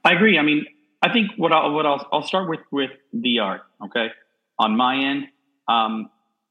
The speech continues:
and, and I'll, I'll start with this just first real quick. Like, if,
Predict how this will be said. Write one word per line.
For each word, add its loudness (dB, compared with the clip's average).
and, -8
and -4
I'll, -2
I'll -4
start -2
with -2
this -8
just -6
first -8
real -6
quick. -6
Like, -6
if, -8